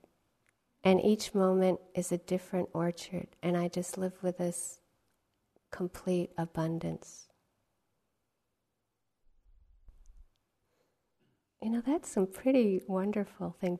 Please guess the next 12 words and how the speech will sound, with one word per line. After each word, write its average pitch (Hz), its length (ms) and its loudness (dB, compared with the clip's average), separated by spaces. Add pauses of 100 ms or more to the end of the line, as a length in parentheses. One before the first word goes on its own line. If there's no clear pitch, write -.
to 185 60 -14
say 180 520 -6 (400)
about 170 420 -8
mindfulness 175 800 -8
practice. 185 580 -16 (320)
You 196 80 -2
know, 190 120 0
just 190 280 -2
to 202 100 -6
get 185 200 -2
a 180 80 -2
sense - 500 -4